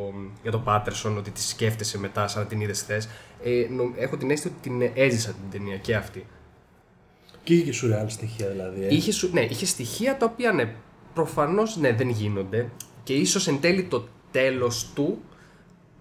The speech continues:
Speaker 1: ε, α, ε, στην πραγματικότητα να μην μπορούσε να συμβεί.
Speaker 2: Επειδή δεν την έχω δει, να σε ρωτήσω για να καταλάβω κάποια
Speaker 1: Μμ.
Speaker 2: πράγματα και θέλω να τη δω.
Speaker 1: Μμ.
Speaker 2: Ε, είχε, μπορείς να, μπορούμε να πούμε ότι μπορεί να, να είχε στοιχεία μέσα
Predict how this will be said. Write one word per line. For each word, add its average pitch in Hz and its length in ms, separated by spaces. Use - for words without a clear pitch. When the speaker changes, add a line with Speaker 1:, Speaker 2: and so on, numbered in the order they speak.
Speaker 1:
ε, 139 600
α, 131 120
ε, 92 400
στην - 180
πραγματικότητα 139 440
να 180 60
μην 180 100
μπορούσε 151 240
να 113 60
συμβεί. 98 360
Speaker 2:
Επειδή 117 200
δεν 165 100
την 175 100
έχω 165 220
δει, 113 120
να 107 100
σε - 120
ρωτήσω 113 280
για 135 100
να 127 80
καταλάβω 120 360
κάποια 135 140
Speaker 1:
Μμ. 135 40
Speaker 2:
πράγματα 104 240
και 139 100
θέλω 139 180
να 127 60
τη 113 60
δω. 107 260
Speaker 1:
Μμ. 127 160
Speaker 2:
Ε, 113 360
είχε, 139 280
μπορείς 120 240
να, 123 100
μπορούμε 123 380
να 117 60
πούμε 120 160
ότι 113 100
μπορεί 113 240
να, 117 300
να 117 140
είχε 117 200
στοιχεία 113 340
μέσα 107 680